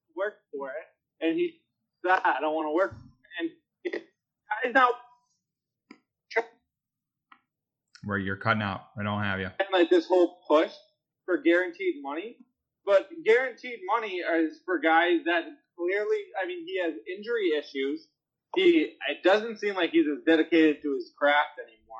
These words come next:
Speaker 1: And so, yeah, I just don't see this as the same.
Speaker 2: So where's the
Speaker 1: I mean,
Speaker 2: money?
Speaker 1: I
Speaker 2: Where's the money better spent?
Speaker 1: I, I, I agree that there needs,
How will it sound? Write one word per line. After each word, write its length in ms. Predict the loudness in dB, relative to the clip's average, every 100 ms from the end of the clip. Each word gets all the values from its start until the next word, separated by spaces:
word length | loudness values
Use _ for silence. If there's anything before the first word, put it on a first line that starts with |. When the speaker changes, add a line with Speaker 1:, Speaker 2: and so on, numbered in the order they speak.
| -16 -18 _ _ _ _ _ _ _ _
Speaker 1:
And 200 | 0 0
so, 220 | 4 6 6
yeah, 300 | 6 2 0 -4
I 60 | -12 -8
just 280 | -10 -10 -8
don't 340 | -8 -8 -14
see 380 | _ -10 -6 -6
this 200 | -4 -6 -6 -8 -6
as 140 | -6 -10
the 60 | -18
same. 420 | -6 -2 -2 -4
Speaker 2:
So 180 | -2 0
where's 260 | 4 4 4
the 60 | 4
Speaker 1:
I 20 |
mean, 60 |
Speaker 2:
money? 180 | 4 6
Speaker 1:
I 160 | 4 2
Speaker 2:
Where's 320 | 6 6 6
the 80 | 4
money 240 | 4 4
better 240 | 6 6 6
spent? 320 | 2 0 0 -4 _ _ _ _ _ _ _ _ _ _ _ 2
Speaker 1:
I, 240 | 4 4 2
I, 100 | 0 -2 -4
I 200 | -2 -4
agree 280 | -4 -2 0
that 180 | -2 -6 -6
there 160 | -2 0
needs, 200 | -2 -4